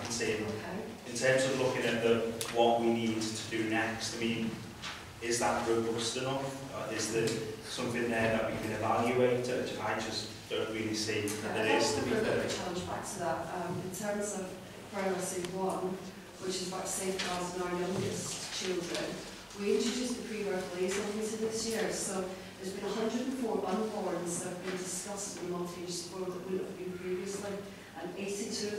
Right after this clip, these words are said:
Speaker 2: those are now receiving support packages that they wouldn't have been previously. We can demonstrate a big increase in the amount of, um, coordinated early help activity with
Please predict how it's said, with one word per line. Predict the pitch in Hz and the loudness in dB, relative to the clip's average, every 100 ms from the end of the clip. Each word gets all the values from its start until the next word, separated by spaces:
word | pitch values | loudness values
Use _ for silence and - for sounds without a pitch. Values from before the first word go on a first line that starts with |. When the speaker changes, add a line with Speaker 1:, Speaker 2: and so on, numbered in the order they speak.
| 208 | 0
Speaker 2:
those | 196 190 | 0 0
are | 185 | 0
now | 180 180 - - 185 | 0 -2 -4 -10 -6
receiving | 180 190 185 180 | -4 -2 -2 -2
support | - 180 190 180 - | -4 -4 -2 -2 -4
packages | 185 185 185 185 185 | -6 -6 -6 -6 -6
that | - | -8
they | 175 | -6
wouldn't | 175 175 | -6 -8
have | 175 | -8
been | 175 175 | -10 -6
previously. | 185 185 180 185 180 175 175 - - - | -4 -4 -6 -8 -8 -8 -8 -12 -12 -6
We | 185 | -2
can | 190 190 | 0 0
demonstrate | 202 220 214 - 190 180 180 - - - - | 0 2 2 0 0 -2 -2 -6 -12 -14 -10
a | 185 180 - | -6 -6 -4
big | 233 233 226 | 0 0 0
increase | 208 208 214 208 - 185 | -2 -2 -2 -4 -4 -4
in | 185 | -4
the | 185 | -2
amount | 185 185 180 | -2 -2 -2
of, | 180 180 180 - - | -4 -4 -8 -10 -10
um, | 180 180 - - - | -8 -8 -10 -14 -6
coordinated | 190 196 196 190 185 - 180 - 185 | 0 2 0 0 -2 -4 -6 -4 -4
early | 185 | -2
help | 185 - - | -4 -6 -6
activity | - - 185 185 185 180 - 208 | -8 -6 -6 -6 -8 -10 -8 -8
with | 196 | -8